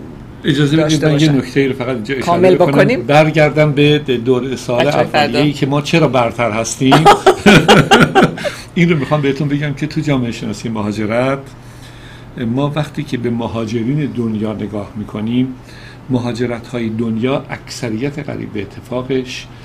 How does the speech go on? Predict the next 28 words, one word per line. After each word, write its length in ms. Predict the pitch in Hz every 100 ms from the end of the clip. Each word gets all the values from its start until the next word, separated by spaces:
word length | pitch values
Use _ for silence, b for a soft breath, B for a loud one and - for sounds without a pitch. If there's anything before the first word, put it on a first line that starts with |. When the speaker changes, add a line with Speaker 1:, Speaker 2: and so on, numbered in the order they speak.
| B B -
Speaker 1:
از، 220 | 117 110
نمی‌دونم، 600 | 120 117 123 120 113 113
اه، 220 | 110 107 107 104 - -
اون 440 | - 120 117 - 113
فلسطینی 580 | - 107 107 - 110 117
که 140 | 123 110 107 104 117 104 107 104 -
بالاترین 540 | 117 104 101 110 104 113
مهاجرین 600 | 107 104 95 101 101 107
بودن، 340 | 107 107 104 - B B B B
از 220 | 131 120
هندی، 420 | 123 123 113 127 127
از، 320 | 113 101 113
اه، 200 | 110 104
پاکستانی، 920 | 104 - 110 113 104 - 107 113 127
از 240 | 104 - - -
ترک، 360 | 131 123 - -
از 260 | 107 98 117 110 -
الجزایری، 720 | 107 104 110 104 104 101 127
از 200 | 110 110
مراکشی، 580 | 107 101 95 110 - 131 B -
همهٔ 200 | 151 175
اینهایی 380 | 147 123 143
که 180 | 143 151 143 B
مهاجر 480 | 131 123 113 110 113
فرست 460 | 107 - 120 110 -
بودن، 480 | 127 120 143 165 165 B B B B B -
اه، 60 | 131
اینها 540 | 123 - 165 143 180